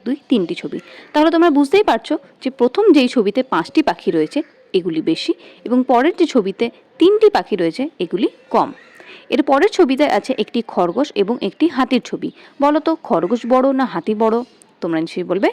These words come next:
হাতি বড়, ঠিক বলেছ। এবার বলো তো কোনটি ভারী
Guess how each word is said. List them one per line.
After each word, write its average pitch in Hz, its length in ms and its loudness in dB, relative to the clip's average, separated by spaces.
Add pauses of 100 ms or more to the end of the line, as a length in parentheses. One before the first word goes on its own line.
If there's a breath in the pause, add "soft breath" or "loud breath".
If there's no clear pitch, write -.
(100)
হাতি 269 320 0
বড়, 139 260 -4 (200)
ঠিক 233 200 -4
বলেছ। - 300 -6 (540 loud breath)
এবার 311 240 4
বলো 359 220 4
তো 302 140 2 (160)
কোনটি 226 340 0
ভারী 196 340 -2